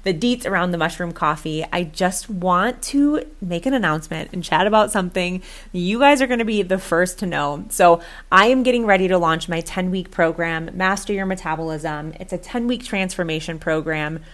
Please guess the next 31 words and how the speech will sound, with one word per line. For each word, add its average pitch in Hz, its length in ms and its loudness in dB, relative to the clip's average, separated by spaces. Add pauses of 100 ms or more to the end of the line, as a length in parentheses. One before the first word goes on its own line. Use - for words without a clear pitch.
(180)
really 220 260 2
getting 220 320 -2
to 214 140 -4
the 180 120 -2
root 165 460 -4
cause 156 640 -4
of 156 380 0
what 165 320 -2
is 196 120 -6
going 165 280 -4
on 160 220 -4
in 160 120 -8
our 151 140 -4
body, 190 420 -4
why 185 400 -4
we're 220 160 -6
not 196 220 -6
seeing 175 280 -6
results, 165 560 -4 (320)
and 208 160 -4
then 190 220 -4
rebuilding 214 540 0
a 202 40 -4
foundation 160 680 -4
to 160 220 -8
our 151 240 -4
metabolism, 202 1000 -6
lean 160 300 -8
muscle, 214 520 -4
our 151 180 -6
mindset, 226 840 -2